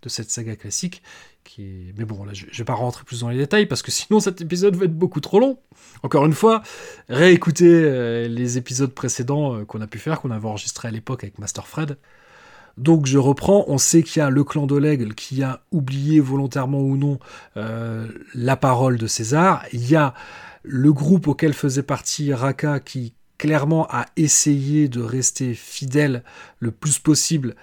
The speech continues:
et de maintenir la mémoire de César. Et puis, et puis il y a le fameux groupe, donc le royaume,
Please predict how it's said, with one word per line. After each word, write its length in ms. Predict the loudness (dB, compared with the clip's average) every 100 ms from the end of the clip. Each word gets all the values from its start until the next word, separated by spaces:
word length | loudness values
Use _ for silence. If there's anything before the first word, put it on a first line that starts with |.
| -20 -14 -8
et 140 | -6
de 140 | -4
maintenir 920 | -4 0 2 2 2 0 2 2 0
la 160 | -2 -4
mémoire 520 | -2 -2 -2 -2 -2
de 100 | -4
César. 420 | -6 -2 0 0 0
Et 140 | -2 -2
puis, 440 | -4 -2 -2 -4 -8
et 80 |
puis 380 | -8 -6 -2 0
il 80 | 0
y 120 | 2
a 240 | 4 2 -2 -16 _
le 160 | 4 4
fameux 420 | 4 0 0 0
groupe, 480 | -2 -2 2 0 -2 -14
donc 320 | -8 -6 -6 -6
le 100 | -4
royaume, 800 | -4 0 2 6 6 6 0